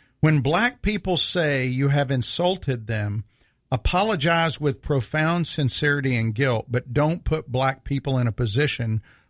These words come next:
where you expect them to forgive you. They have dealt with too much to be expected to. See, and this is what Vody says in his book,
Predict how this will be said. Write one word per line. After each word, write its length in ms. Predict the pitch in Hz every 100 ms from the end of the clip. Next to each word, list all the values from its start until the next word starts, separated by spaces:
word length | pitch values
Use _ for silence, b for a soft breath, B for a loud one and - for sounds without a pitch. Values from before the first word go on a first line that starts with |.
| -
where 160 | 147 143
you 280 | 143 156
expect 560 | 143 - - 151 139 -
them 180 | 139 131
to 160 | -
forgive 480 | 123 127 117 143 180
you. 300 | 113 104 98 - _ _
They 200 | 113 143
have 240 | 147 147 113
dealt 280 | 151 156 147
with 240 | 123 -
too 180 | - 151
much 380 | 139 135 - - -
to 140 | - 127
be 160 | 117
expected 580 | 110 - - 117 - 110 -
to. 200 | 110 107 B B
See, 220 | - 175 170
and 160 | 151
this 160 | 220 247
is 80 | 190
what 220 | 214 139
Vody 320 | 151 226 254
says 320 | - 165 117
in 80 | 147
his 180 | 175 247
book, 320 | 180 123 101